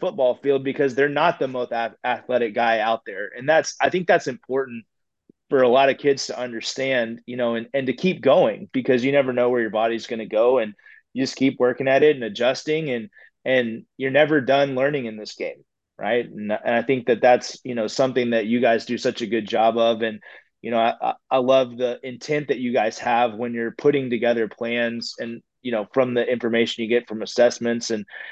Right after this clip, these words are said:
you know, asking the questions, because a lot of times that can be more, you, you can get more out of a session, to, in my opinion, you know, just talking through some stuff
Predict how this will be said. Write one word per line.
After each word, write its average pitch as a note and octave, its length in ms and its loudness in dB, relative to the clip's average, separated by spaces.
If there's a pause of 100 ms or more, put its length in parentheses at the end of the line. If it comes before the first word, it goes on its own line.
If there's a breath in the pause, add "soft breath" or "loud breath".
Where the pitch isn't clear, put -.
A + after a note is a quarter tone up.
(140 loud breath)
you C3 100 2
know, A#2+ 80 6
asking D3 460 2
the C#3+ 100 0
questions, C3 580 -2
because C3 220 -4
a D3+ 60 2
lot D#3+ 180 4
of D#3+ 80 4
times D3 420 -2 (340 loud breath)
that E3 260 2
can D3 180 -6
be C3+ 140 -6
more, C3+ 320 -4 (100)
you, D#3 220 -10
you E3+ 160 0
can E3+ 160 0
get C3+ 180 4
more C#3 180 2
out C#3+ 140 6
of A2 80 -4
a G#2 60 -6
session, B2 600 -2 (100)
to, A2 220 -12
in A2+ 120 -6
my C3+ 180 4
opinion, A#2+ 520 0 (400 soft breath)
you B2+ 120 -2
know, A2+ 160 2
just B2+ 460 -2 (180)
talking C3+ 460 0
through D3+ 220 0
some B2 200 -12
stuff B2+ 400 -2